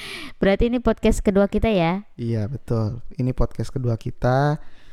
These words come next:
Speaker 2: Dan alhamdulillah dari podcast pertama kita, kata Amah banyak yang respon ya?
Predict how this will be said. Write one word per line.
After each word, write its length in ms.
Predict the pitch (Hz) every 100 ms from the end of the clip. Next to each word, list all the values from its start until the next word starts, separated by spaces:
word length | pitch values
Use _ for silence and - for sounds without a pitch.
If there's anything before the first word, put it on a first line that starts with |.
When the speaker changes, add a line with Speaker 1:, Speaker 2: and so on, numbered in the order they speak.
| -
Speaker 2:
Dan 540 | - 127 113 110 113 127
alhamdulillah 720 | 120 127 131 123 123 175 214
dari 840 | 135 131 113 113 117 117 117 113 - -
podcast 340 | - 113 123
pertama 360 | - - 123 127
kita, 420 | 131 135 170 233 - - - - - - - - -
kata 260 | - - 123
Amah 260 | 120 147
banyak 320 | 147 123 123 127
yang 300 | 127 123 120
respon 420 | 127 127 - 151
ya? 240 | 117 127